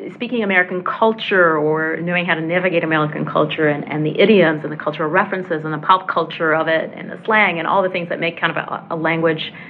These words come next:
come to life, um, is really through a screen for me. And I always laugh and say when people assume I'm American, I'm like, "I've n-, literally never been to a Thanksgiving dinner in my life."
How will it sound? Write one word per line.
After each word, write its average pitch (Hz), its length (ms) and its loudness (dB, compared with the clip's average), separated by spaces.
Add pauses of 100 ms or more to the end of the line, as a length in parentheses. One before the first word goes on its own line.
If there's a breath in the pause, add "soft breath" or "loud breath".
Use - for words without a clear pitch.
(120 loud breath)
come 170 240 -2
to 165 100 -6
life, 151 480 2 (680 loud breath)
um, 156 680 2 (320 loud breath)
is 196 260 6
really 185 560 2
through 165 220 0
a 139 140 0
screen - 440 0 (120)
for - 100 0
me. - 300 -4 (260 loud breath)
And 190 140 4
I 214 60 6
always 240 200 4
laugh 233 260 4
and 175 120 -8
say 190 100 0
when 175 100 0
people 180 180 0
assume 175 180 -2
I'm 170 60 0
American, 180 360 2
I'm 156 120 2
like, 160 340 -2 (300)
"I've 220 160 4
n-, 185 440 2
literally 190 360 4
never 170 260 2
been 160 220 0
to 175 80 0
a 151 60 0
Thanksgiving 151 500 -2
dinner - 440 0
in 175 140 4
my - 160 0
life." - 420 -6